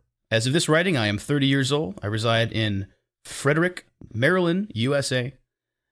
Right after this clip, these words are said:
And this comic is an ongoing series about my life as a f-, new father, husband, and just me in general." I've been drawing as long as I can remember, first inspired by my favorite video games such as Legend of Zelda and Sonic the Hedgehog.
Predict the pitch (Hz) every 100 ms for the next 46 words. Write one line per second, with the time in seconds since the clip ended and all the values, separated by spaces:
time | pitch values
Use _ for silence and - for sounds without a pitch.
0 | _ _ 117 113 185 - 180 214 147 123
1 | - 208 262 202 160 - 156 170 113 104
2 | 101 135 226 190 185 110 107 - - 107
3 | 220 240 143 143 160 185 _ _ 151 151
4 | 151 151 156 - _ _ _ 143 156 170
5 | 180 - 220 226 180 139 - _ _ _
6 | _ _ _ 104 110 107 127 147 131 139
7 | 147 143 147 - 143 156 170 180 - _
8 | _ _ - 175 - 156 - 151 160 147
9 | 127 120 113 165 156 139 113 110 160 156
10 | 151 123 143 156 185 - - 160 147 127
11 | 127 90 113 135 139 117 131 156 123 -
12 | 120 107 110 120 - 82